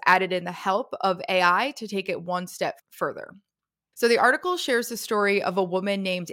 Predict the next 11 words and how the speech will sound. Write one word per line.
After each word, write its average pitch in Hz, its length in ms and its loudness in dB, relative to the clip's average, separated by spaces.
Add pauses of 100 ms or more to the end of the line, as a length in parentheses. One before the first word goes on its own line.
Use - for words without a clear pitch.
Anne 160 360 -4
who 196 200 -10
suffered 190 480 -4
a 180 80 -4
brainstem 208 720 -4
stroke 170 480 -6
that 175 220 -2
left 180 240 -4
her 180 180 -4
severely 185 720 -6
paralyzed. - 920 -8